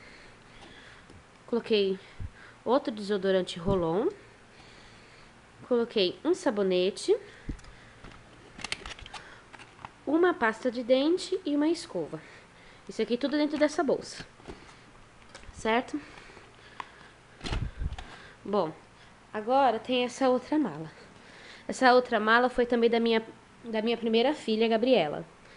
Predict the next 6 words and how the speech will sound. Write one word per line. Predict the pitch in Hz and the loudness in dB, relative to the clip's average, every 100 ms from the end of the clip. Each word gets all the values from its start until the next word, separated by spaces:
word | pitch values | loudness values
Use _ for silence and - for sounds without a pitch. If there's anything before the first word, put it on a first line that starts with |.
| - - - - - - | -20 -20 -20 -20 -20 -2
Aí, | 226 226 220 226 | 4 6 6 4
no | 240 247 | 2 0
caso, | 240 226 220 220 | -2 0 2 2
eu | 226 | 2
guardei | 226 208 220 220 262 370 - - - - - - - - - - - | 2 4 4 6 6 4 -2 -20 -20 -20 -20 -20 -20 -20 -20 -20 -4
e | 233 240 294 | 0 2 2